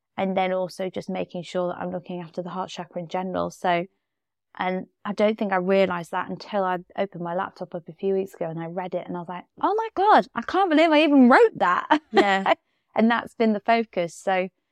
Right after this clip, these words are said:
Speaker 1: yeah, it's really interesting what, what comes up, but it's so important.
Speaker 2: Mm-hmm.
Speaker 1: And, you know, people always say to,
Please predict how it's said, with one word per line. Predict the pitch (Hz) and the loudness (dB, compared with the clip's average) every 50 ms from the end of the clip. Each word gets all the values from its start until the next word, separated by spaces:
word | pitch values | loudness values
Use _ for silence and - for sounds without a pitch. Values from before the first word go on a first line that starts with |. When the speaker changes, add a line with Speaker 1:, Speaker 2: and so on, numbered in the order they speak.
| _ _ _ _ _ _ _ _ | _ _ _ _ _ _ _ _
Speaker 1:
yeah, | - 220 208 196 | -6 -6 -6 -6
it's | 214 - - | -8 -4 0
really | 226 240 226 220 214 | 2 4 4 4 2
interesting | 208 208 - 202 196 - - - - 185 175 170 170 175 180 | 2 0 -4 -8 -12 -12 -8 -4 -2 0 0 0 -2 -4 -4
what, | 180 185 - - | -4 -4 -4 -4
what | 190 185 - - | -4 -6 -6 -6
comes | - - 202 185 185 175 - | -6 -8 -8 -8 -6 -6 -6
up, | 202 190 - | -6 -6 -6
but | - - 165 | -6 -8 -6
it's | 160 190 - - - | -6 -6 -6 -8 -12
so | - - 202 196 190 | -8 -6 -4 -4 -4
important. | 190 190 185 180 - 202 196 196 185 - - - 180 170 170 170 - - _ - | -4 -6 -8 -6 -4 -2 -2 -2 -2 -4 -6 -6 -6 -4 -4 -6 -10 -12 _ -12
Speaker 2:
Mm-hmm. | 220 208 208 208 202 196 - | -12 -10 -10 -10 -12 -8 -6
Speaker 1:
And, | 208 208 196 202 | -4 -2 0 0
you | 214 214 | 0 0
know, | 208 196 | 0 -2
people | - - 240 226 - 214 | -4 -4 -4 -2 0 0
always | 214 202 196 196 190 | 0 2 0 0 -2
say | - - 208 196 190 190 185 185 185 185 180 _ _ _ _ _ | -4 -6 -6 -4 -2 -2 -2 -2 -4 -6 -10 _ _ _ _ _
to, | - - 202 185 185 | -10 -8 -8 -8 -8